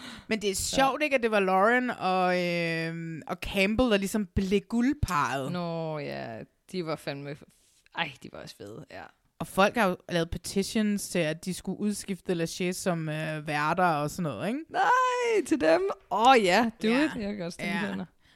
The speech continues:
Speaker 1: Det næste
Speaker 2: Stemmer
Speaker 1: guldpar var jo
Speaker 2: under.
Speaker 1: The
Speaker 2: Skriv under.
Speaker 1: Ja. Det næste guldpar var jo The Browns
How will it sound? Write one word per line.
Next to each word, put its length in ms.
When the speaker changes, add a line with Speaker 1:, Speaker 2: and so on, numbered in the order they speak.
Speaker 1:
Det 100
næste 280
Speaker 2:
Stemmer 60
Speaker 1:
guldpar 200
var 120
jo 40
Speaker 2:
under. 100
Speaker 1:
The 80
Speaker 2:
Skriv 160
under. 220
Speaker 1:
Ja. 220
Det 100
næste 200
guldpar 360
var 140
jo 60
The 100
Browns 840